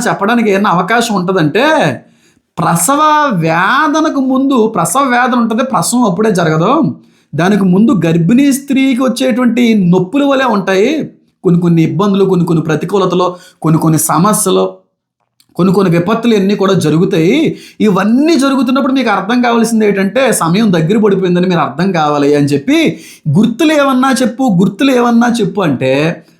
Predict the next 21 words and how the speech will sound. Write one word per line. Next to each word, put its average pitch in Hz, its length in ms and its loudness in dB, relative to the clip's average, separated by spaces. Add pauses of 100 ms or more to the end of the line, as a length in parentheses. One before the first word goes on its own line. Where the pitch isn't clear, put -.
(140)
ఆయన 180 100 2
చెప్పినటువంటి 247 520 2
గుర్తుల్లో 185 840 0 (200)
అన్నీ 220 280 2
నెరవేరట్లేదండి. 240 920 -2 (260)
ఒకసారి 170 340 0
ఇరవై 196 280 2
నాలుగవ 233 500 0 (260)
మత్తయి 165 360 -2
సువార్త 226 380 -2
కానీ 233 560 2 (220)
మీరు 185 140 2
చూస్తే 185 640 -2
ఎన్ని 233 640 2
గుర్తులు 196 300 0
కదా, 262 280 0 (960)
రహస్య 226 440 0
రాకడకు 254 500 0
ముందు 254 260 2
వచ్చేటువంటి 247 420 0
గుర్తులు, 254 500 0